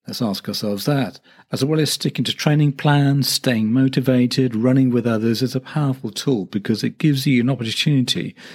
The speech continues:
to talk to someone when you're going through a tough time or just need some company. And so here are four ways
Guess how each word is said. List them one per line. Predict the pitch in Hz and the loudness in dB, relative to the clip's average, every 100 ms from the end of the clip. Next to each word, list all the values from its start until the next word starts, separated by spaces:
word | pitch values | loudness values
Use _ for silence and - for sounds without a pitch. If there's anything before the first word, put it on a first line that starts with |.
| - _ | -20 _
to | - | -8
talk | - 180 170 | -2 0 0
to | 139 | -6
someone | - 101 95 113 - - - | -4 -2 -2 -4 -8 -14 -2
when | 117 | 0
you're | 110 | 2
going | 135 131 131 123 | 2 4 2 0
through | - 107 | -2 -4
a | |
tough | - - 104 - | -4 -6 -8 -8
time | - 131 107 90 - _ _ _ - - - | -2 -2 -2 -6 -14 _ _ _ -20 -20 -12
or | 117 117 | -4 -2
just | 151 131 - | 0 -2 0
need | 131 143 131 - | 2 4 2 0
some | 127 117 | 0 0
company. | - 123 117 - - - _ - - - _ | -2 -4 -4 -6 -12 -12 _ -20 -20 -20 _
And | 101 104 104 | -4 -4 -2
so | 123 120 | -2 -2
here | 131 175 139 | 0 2 0
are | |
four | - 135 120 | 0 -2 0
ways | 113 107 104 101 - | 0 0 2 0 -6